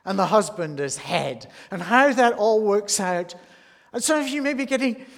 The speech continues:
really quite frustrated, can I, can I just say, live calmly for a week.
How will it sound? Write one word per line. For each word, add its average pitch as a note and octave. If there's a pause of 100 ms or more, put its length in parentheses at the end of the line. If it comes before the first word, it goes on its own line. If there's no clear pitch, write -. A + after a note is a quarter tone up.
(160)
really C#4
quite A#3+
frustrated, G#3 (380)
can A#3
I, C4 (320)
can A3
I B3
just B3
say, E3 (1600)
live D#3
calmly C3 (680)
for C#3+
a C#3+
week. C3+